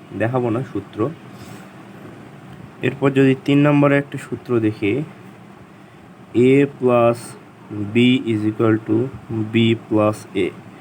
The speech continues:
এটিকে মনে হয় বিনিময় সূত্র বলে। আমি অত নাম লিখে শিখাবো না, আমি শুধু সূত্রগুলো শিখিয়ে যাব। আহ, তোমরা শিখার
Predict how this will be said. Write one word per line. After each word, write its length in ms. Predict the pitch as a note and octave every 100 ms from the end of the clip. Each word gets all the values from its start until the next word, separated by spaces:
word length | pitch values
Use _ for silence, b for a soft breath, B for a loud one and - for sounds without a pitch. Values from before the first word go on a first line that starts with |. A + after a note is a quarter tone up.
| B - -
এটিকে 240 | C3+ D3+ D3+
মনে 180 | D3+
হয় 140 | D3+ C#3+
বিনিময় 520 | A#2 B2 C#3 C3+ A#2+
সূত্র 400 | A#2 G#2 - F#2+
বলে। 220 | G2 G2+
আমি 240 | A2+ B2+ C3
অত 180 | B2
নাম 400 | G#3 A2 A2+ B2
লিখে 320 | B2 A#2+ C3 B2
শিখাবো 420 | - A2 A2+ G#2
না, 200 | A2 D#3
আমি 220 | A#2+ A#2+ A2+
শুধু 160 | - A2
সূত্রগুলো 540 | - G#2+ A2+ A2 A2
শিখিয়ে 380 | - A2+ - A2
যাব। 220 | A2+ A#2+
আহ, 1500 | F3 - - - - - - - - - - - - - G#2 G2+
তোমরা 240 | G#2 G#2+ A2
শিখার 320 | - A2